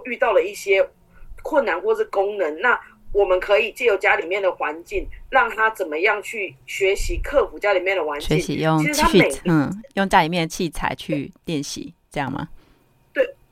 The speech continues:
Speaker 1: 用家里面的器材。那除了家里面的器材之外，其实就是，其实每一次的活动都是一种练习，正是是，其实你，它是一种整合性的练习。所以我会告诉他说，“哎，我们其实，你也没有说要放弃医院的复健，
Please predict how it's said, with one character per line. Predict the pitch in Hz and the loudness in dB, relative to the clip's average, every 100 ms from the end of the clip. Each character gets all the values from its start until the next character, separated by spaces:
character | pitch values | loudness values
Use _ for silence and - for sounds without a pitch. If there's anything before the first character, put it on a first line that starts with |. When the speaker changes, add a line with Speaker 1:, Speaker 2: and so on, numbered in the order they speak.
| _ | _
Speaker 1:
用 | 285 269 | 2 2
家 | 302 | 4
里 | 269 | 4
面 | 254 | 2
的 | 247 | -2
器 | - 277 226 | -6 -12 -12
材。 | - - - - _ | -8 -10 -10 -20 _
那 | 285 294 | 2 2
除 | 285 | 4
了 | 294 247 | 2 4
家 | 269 | 4
里 | 240 | 2
面 | 247 | -2
的 | 214 | -6
器 | - 254 | -8 -6
材 | 202 156 | -4 -4
之 | 190 | 0
外， | 214 | 0
其 | 185 180 | 0 -2
实 | 180 | -4
就 | 220 | -4
是， | 226 196 _ _ _ - | -6 -8 _ _ _ -20
其 | - 269 | -6 -6
实 | 277 | -2
每 | 240 214 156 | -2 0 -2
一 | 180 | -4
次 | - - | -8 -2
的 | 214 185 | 0 2
活 | 160 160 | 2 2
动 | 208 190 | 0 -2
都 | 208 208 | -2 -2
是 | 208 | -4
一 | 196 | -6
种 | 185 143 165 | -6 -4 0
练 | 196 143 | 0 0
习， | 139 123 107 - | -8 -18 -12 4
正 | 277 254 | 4 4
是 | 262 | -10
是， | 269 240 185 _ _ | -8 -8 -8 _ _
其 | - 226 | -8 -8
实 | 233 202 | -4 -4
你， | 180 160 | -4 -6
它 | 160 226 | -6 -6
是 | 240 | -4
一 | |
种 | 208 190 | -4 -4
整 | - 160 131 | -2 -2 -2
合 | 143 165 | -4 -4
性 | - 185 | -6 -4
的 | 160 | -2
练 | 185 156 | 0 -2
习。 | - 120 | -6 -14
所 | - 277 | 2 4
以 | 233 - _ | 4 -4 _
我 | 165 202 | 2 4
会 | 240 | 6
告 | 254 247 | 4 4
诉 | 247 | 0
他 | 233 | -4
说 | 226 226 - | -2 -2 2
，“哎， | 269 | 2
我 | 220 | 2
们 | 160 156 | 0 -2
其 | 156 165 170 | -8 -12 -12
实， | - 151 156 - - | -12 -12 -12 -18 -4
你 | 320 | 0
也 | 226 | 2
没 | 226 | 2
有 | 220 | 0
说 | 208 | 4
要 | 208 | 4
放 | 214 196 | 4 -2
弃 | 190 | -4
医 | 175 | -4
院 | 180 170 | -2 -2
的 | 147 | -4
复 | - 147 | -12 -16
健， | - 143 | -6 -6